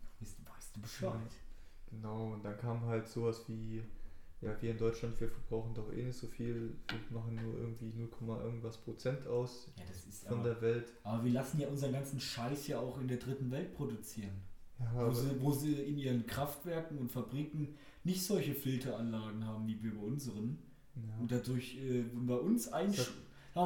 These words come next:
Speaker 1: mal, wenn bei uns ein T-Shirt hergestellt wird,
Speaker 2: Mhm.
Speaker 1: Ich sag mal, wenn das, das T-Shirt, was in Bangladesch hergestellt wird,
Speaker 2: Ja.
Speaker 1: verursacht zehnmal mehr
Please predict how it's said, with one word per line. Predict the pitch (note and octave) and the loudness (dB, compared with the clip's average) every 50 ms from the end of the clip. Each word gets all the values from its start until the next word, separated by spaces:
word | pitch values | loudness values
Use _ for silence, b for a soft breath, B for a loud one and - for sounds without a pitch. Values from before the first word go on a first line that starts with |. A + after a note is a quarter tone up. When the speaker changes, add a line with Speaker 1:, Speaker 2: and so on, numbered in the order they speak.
| E3 D#3+ | 6 4
Speaker 1:
mal, | D#3+ | 4
wenn | D#3+ | 4
bei | E3 E3 | 6 6
uns | F#3+ C4 C4+ - | 6 4 2 2
ein | - G#3+ G3 | 0 0 2
T-Shirt | - G#3 G3 G#3 - | 4 4 4 4 4
hergestellt | C#3+ C3+ B2 A#2+ - A#2+ A2 G2+ F#2+ F#2+ | 2 2 0 0 -2 -2 -4 -4 -4 -6
wird, | F2+ F2 E2+ - - - - - - - - | -6 -6 -8 -8 -12 -12 -14 -16 -16 -12 -8
Speaker 2:
Mhm. | B2 A#2+ A#2+ A#2+ B2 | -6 -4 -4 -2 -2
Speaker 1:
Ich | A#2+ - | -2 0
sag | E3 F3 F3 - | 0 -2 -2 -2
mal, | F3+ F3 E3 D3 C#3+ D3 | -4 -4 -4 -4 -2 0
wenn | D3 D#3 D#3+ | 0 0 0
das, | - - - - - - - | -2 -4 -8 -10 -12 -12 -8
das | - D3 - - - - | -6 -6 -6 -6 -8 -2
T-Shirt, | - G#3 G3+ G#3 G#3+ F3+ | 2 2 2 4 4 2
was | F3+ D#3 | 2 2
in | D#3+ D3+ | 2 2
Bangladesch | C3+ C#3 C3+ C3+ C3 C3 G#3 B3 - - | 2 2 2 2 2 2 2 2 2 2
hergestellt | D#3+ C3+ B2 - - C3+ C3+ C3+ - | 0 0 0 0 0 0 0 0 0
wird, | D#3 G3 - - - - - - - - - - - - - - | 0 0 0 -2 -6 -12 -16 -20 -20 -20 -20 -20 -20 -20 -12 -8
Speaker 2:
Ja. | B2 A#2+ A#2 A2+ - - - | -6 -6 -6 -6 -10 -14 -12
Speaker 1:
verursacht | - - C#3+ C#3 C#3+ F3+ F#3 F3+ F3+ - - - | -6 -2 -2 0 2 2 2 2 2 0 0 0
zehnmal | - A3 A3+ A3+ G#3+ G3+ F3 | 2 4 6 6 6 6 4
mehr | E3+ F3 F3+ F#3 F#3+ F#3+ | 4 2 2 2 0 -2